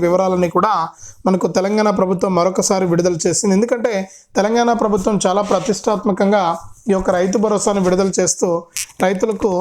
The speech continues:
మేలు చేయాలని చెప్పేసి నిర్ణయం తీసుకుంది. మరి దీని ప్రకారం చూస్తే ఇక్కడ ఇప్పటికే రైతులకు పైసలు అయితే విడుదల కావాలి, కానీ ఇక్కడ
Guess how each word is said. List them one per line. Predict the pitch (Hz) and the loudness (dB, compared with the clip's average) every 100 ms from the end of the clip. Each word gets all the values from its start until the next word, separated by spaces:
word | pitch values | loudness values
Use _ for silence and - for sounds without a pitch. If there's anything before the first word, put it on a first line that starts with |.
| 220 196 | 0 0
మేలు | 190 208 | 2 0
చేయాలని | 208 196 185 | 0 0 0
చెప్పేసి | 185 185 185 190 | -2 -2 -2 0
నిర్ణయం | 175 190 190 185 | 2 2 0 0
తీసుకుంది. | 175 - 190 190 165 - - - | 0 0 0 2 -2 -6 -20 -2
మరి | 196 185 | 0 2
దీని | 214 240 | 0 0
ప్రకారం | 254 - 233 220 | 0 0 -2 0
చూస్తే | 214 - 220 | -2 -2 -2
ఇక్కడ | - 208 | -2 -2
ఇప్పటికే | 185 208 208 202 | -2 -2 0 0
రైతులకు | 190 185 208 190 190 | -2 0 -2 -2 -2
పైసలు | 180 202 190 | 0 2 0
అయితే | 185 190 | 2 0
విడుదల | 180 185 190 185 | 2 0 0 0
కావాలి, | 170 175 190 165 - _ - | 2 2 0 -2 -8 _ -2
కానీ | 208 | 0
ఇక్కడ | 202 | 2